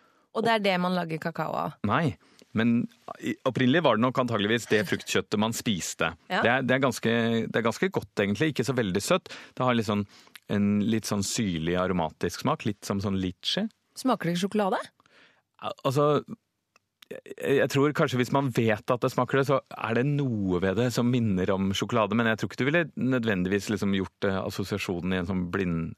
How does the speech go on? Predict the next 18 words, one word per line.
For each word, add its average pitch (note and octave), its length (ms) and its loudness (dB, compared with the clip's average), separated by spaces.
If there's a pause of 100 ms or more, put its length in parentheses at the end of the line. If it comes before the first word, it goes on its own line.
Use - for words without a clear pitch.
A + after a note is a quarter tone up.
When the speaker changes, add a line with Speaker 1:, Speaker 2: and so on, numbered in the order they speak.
Speaker 2:
blindtest. E2+ 1000 -2 (500)
Men B2+ 100 2
så D3 140 4
er A#2 160 4
det C3 80 6 (300)
også A#2+ 240 2
en B2+ 160 4
rekke, - 480 -2 (500)
eh, A2 200 0
store, G2+ 600 0
harde F2+ 500 2 (140)
frø, A#2+ 300 2 (100)
eller G2+ 400 0
bønner F#2 400 0
som G2 120 -2
vi F#2 120 -2
kaller G#2 240 0
det. F3+ 60 -2